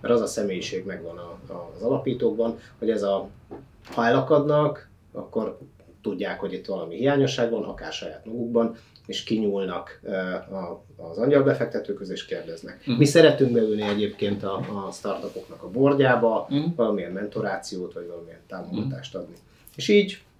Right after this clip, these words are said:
Speaker 1: hát a, a, akiket látunk, ilyen egy-két-három évet most már simán vagyunk
Speaker 2: Mhm.
Speaker 1: a csapatok mellett.
Speaker 2: Mhm. Egy negyven fős tagságot említettél, ebből milyen arányban vannak olyanok, akik maguk is építettek vállalkozást, azon belül ráadásul
Speaker 1: Mhm.
Speaker 2: milyen arányban, akik technológiai céget építettek?
Speaker 1: Mhm.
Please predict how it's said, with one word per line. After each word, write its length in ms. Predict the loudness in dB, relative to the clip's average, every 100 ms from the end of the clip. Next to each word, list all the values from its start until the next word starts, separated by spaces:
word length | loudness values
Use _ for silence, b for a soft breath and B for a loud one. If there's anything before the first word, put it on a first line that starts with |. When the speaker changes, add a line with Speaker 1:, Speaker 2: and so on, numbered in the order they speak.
| -4
Speaker 1:
hát 160 | 0
a, 140 | 4 2
a, 480 | 0 -8 -10 -12 0
akiket 440 | 2 4 6 6
látunk, 500 | 8 6 6 4 4 -6 -2
ilyen 180 | 2 4
egy-két-három 600 | 4 4 4 4 4 4
évet 300 | 0 -2 -6
most 180 | -10 -8
már 100 | -8
simán 300 | -8 -10 -12
vagyunk 440 | -16 -20 -20 -16
Speaker 2:
Mhm. 120 | -6 -4 -4
Speaker 1:
a 40 |
csapatok 440 | -6 -10 -10 -14 -16
mellett. 280 | -18 -16 -18 _
Speaker 2:
Mhm. 600 | -10 -8 -10 -16 -14 -6
Egy 80 | -2
negyven 280 | 2 2 0
fős 180 | -2 -2
tagságot 440 | -2 0 0 2
említettél, 540 | 0 0 0 0 0 0
ebből 500 | 0 2 4 4 2
milyen 260 | 0 0
arányban 340 | 0 0 0 -2
vannak 240 | -2 -4
olyanok, 220 | -6 -6
akik 160 | -6 -8
maguk 260 | -6 -6 -8
is 140 | -8
építettek 720 | -8 -8 -10 -8 -10 -10 -12
vállalkozást, 800 | 0 2 4 2 2 0 0 -4 -6
azon 260 | -2 0
belül 200 | 2 2
ráadásul 440 | 2 0 -2 -4 -6
Speaker 1:
Mhm. 340 | -8 -10 -8
Speaker 2:
milyen 180 | -2 0
arányban, 260 | 2 0 0
akik 160 | -4 -6
technológiai 560 | -6 -6 -6 -4 -6
céget 320 | -6 -8 -8
építettek? 540 | -8 -14 -10 -6 -4
Speaker 1:
Mhm. 80 | -4